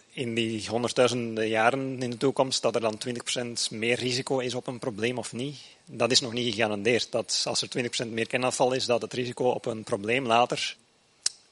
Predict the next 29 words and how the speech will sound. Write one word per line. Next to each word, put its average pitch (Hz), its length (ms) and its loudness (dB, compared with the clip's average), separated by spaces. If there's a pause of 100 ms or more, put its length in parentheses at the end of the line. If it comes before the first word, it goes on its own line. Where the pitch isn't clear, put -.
(140)
twintig 110 260 -6
procent 107 200 -4
hoger 117 240 2
is 98 80 -10
of 92 100 -10
zoiets. 107 480 -10 (180)
Ik 135 180 -12
vind 151 180 -2
dat 131 80 2
nog 110 100 -6
niet 117 120 -4
zo 120 120 -2
evident 104 540 -4
allemaal. 101 500 -6 (180)
Ehm, 135 420 -16 (840)
maar, 131 200 12
eh, 131 400 12 (540)
ja, 127 240 12
ik 120 280 0
kijk 120 200 4
meer 123 180 6
eigenlijk 120 300 8
nu 123 60 0
naar 120 380 6
het, - 180 -10
eh, 110 320 2 (640)
dat 107 220 -4
beleid 107 420 2
van 110 480 -4